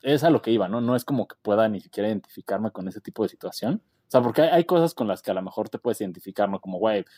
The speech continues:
un ratero podrá matar por necesidad o podrá esto o el otro, pero no lo justifico, nada más digo como, bueno, la situación sí está muy culera, pero pues no chingues, ¿no? O sea, hay otras mil millones de maneras de hacer las cosas, pero a este güey no le encuentro yo manera de decir como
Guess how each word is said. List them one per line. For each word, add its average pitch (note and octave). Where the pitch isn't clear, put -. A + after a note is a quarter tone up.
un A#2+
ratero A#2+
podrá G#2
matar G#2+
por G#2
necesidad F#2+
o F#2+
podrá F#2+
esto G2
o -
el F#2
otro, A#2+
pero A#2
no B2
lo F3
justifico, A2+
nada G#2+
más A2
digo G#2+
como, F#2
bueno, G#2+
la F2
situación G#2
sí G#2+
está A2+
muy G#2+
culera, G#2
pero -
pues -
no F#2+
chingues, G2+
¿no? G2+
O G2+
sea, G#2
hay G#2
otras G2+
mil A2+
millones G#2+
de G2+
maneras F#2+
de F#2
hacer -
las G#2+
cosas, B2+
pero A2+
a A#2+
este A#2+
güey A#2+
no A#2+
le B2
encuentro A2
yo G#2
manera G#2
de G2
decir F#2+
como F#2